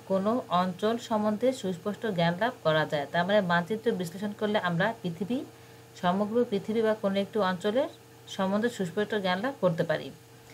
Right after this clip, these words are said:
একটি মানচিত্রের মধ্যে আমরা সমগ্র পৃথিবীকে অথবা এর কোনো এক, কোনো এক অঞ্চলকে দেখতে পারি।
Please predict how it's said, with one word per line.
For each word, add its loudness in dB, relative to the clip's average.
একটি -2
মানচিত্রের 2
মধ্যে -2
আমরা 2
সমগ্র -4
পৃথিবীকে -4
অথবা 2
এর -2
কোনো -2
এক, 0
কোনো 2
এক 2
অঞ্চলকে 0
দেখতে 0
পারি। -4